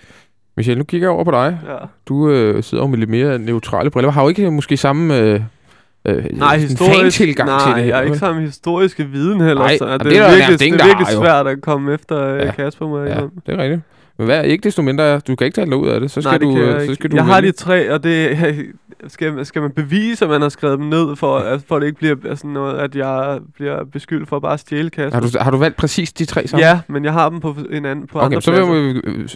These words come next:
Speaker 1: meget spændt på at høre
Speaker 2: Ja,
Speaker 1: rækkefølgen.
Speaker 2: jeg har, jeg har Sibu Sisu Zuma som nummer et.
Speaker 1: Ja.
Speaker 2: Øh, så har jeg Ndoye som nummer to, og så har jeg Grønkjær som nummer tre.
Speaker 1: Okay.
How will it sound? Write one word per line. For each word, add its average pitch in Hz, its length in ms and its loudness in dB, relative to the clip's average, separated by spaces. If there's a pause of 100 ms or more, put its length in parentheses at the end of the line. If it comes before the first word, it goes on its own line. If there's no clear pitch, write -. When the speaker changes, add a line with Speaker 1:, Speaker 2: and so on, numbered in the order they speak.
(120)
Speaker 1:
meget 165 180 2
spændt 117 240 -2
på 123 80 0
at 113 60 2
høre 139 120 4
Speaker 2:
Ja, 139 80 4
Speaker 1:
rækkefølgen. 101 220 -4
Speaker 2:
jeg 156 80 0
har, 175 220 4
jeg 143 200 2
har 170 80 -2
Sibu 170 220 -6
Sisu 156 260 -6
Zuma 165 300 -6
som 160 140 -12
nummer 135 180 -4
et. 143 260 -4
Speaker 1:
Ja. 151 500 -4
Speaker 2:
Øh, 139 500 0
så - 140 -12
har 160 80 -2
jeg 143 80 -2
Ndoye 143 380 -2
som 156 80 -8
nummer 143 160 -8
to, 147 240 -8
og 139 100 -10
så 139 80 -8
har 135 40 -4
jeg 139 80 -8
Grønkjær 135 400 -6
som - 120 -20
nummer 113 180 -14
tre. - 120 -12 (240)
Speaker 1:
Okay. 110 220 -8